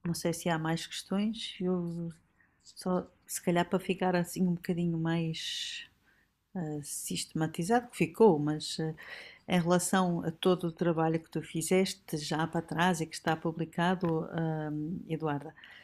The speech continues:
quais é que seriam, assim, muito sumariamente, um ou dois highlights que tu, hum, que tu podias, eh, ressal-, dizer, "Bom, isto eram coisas que não se sabiam e agora,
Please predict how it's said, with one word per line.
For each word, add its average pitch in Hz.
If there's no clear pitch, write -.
quais 190
é 196
que -
seriam, 175
assim, 180
muito 240
sumariamente, 185
um 202
ou 180
dois 180
highlights 170
que -
tu, 156
hum, 147
que 165
tu 170
podias, 160
eh, 135
ressal-, 156
dizer, 160
"Bom, 170
isto -
eram 180
coisas 180
que -
não 175
se -
sabiam 185
e 180
agora, 165